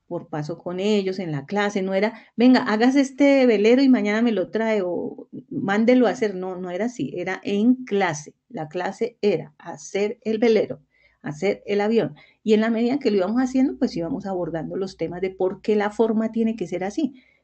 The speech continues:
Por ejemplo, en el avión, el avión, en este punto está el centro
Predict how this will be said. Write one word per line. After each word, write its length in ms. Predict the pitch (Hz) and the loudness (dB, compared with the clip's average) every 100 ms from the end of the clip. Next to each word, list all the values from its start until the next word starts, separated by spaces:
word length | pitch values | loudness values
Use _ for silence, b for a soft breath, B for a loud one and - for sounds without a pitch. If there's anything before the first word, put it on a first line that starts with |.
| B | B
Por 140 | 175 | -8
ejemplo, 260 | 165 160 196 | -6 -6 -2
en 80 | 214 | -2
el 100 | 175 | -2
avión, 420 | 170 269 - - _ _ _ _ _ _ - | 0 0 0 -6 _ _ _ _ _ _ -6
el 160 | 196 | -4
avión, 580 | 180 170 190 240 254 - - | -4 -4 0 0 0 -4 -4
en 260 | 196 190 | -2 0
este 340 | 220 277 - 349 | 0 0 -2 -6
punto 400 | - 320 320 294 | -4 -4 0 0
está 220 | 254 220 | 0 -2
el 100 | 220 | -2
centro 580 | 226 233 247 262 277 | -2 -2 0 -2 -2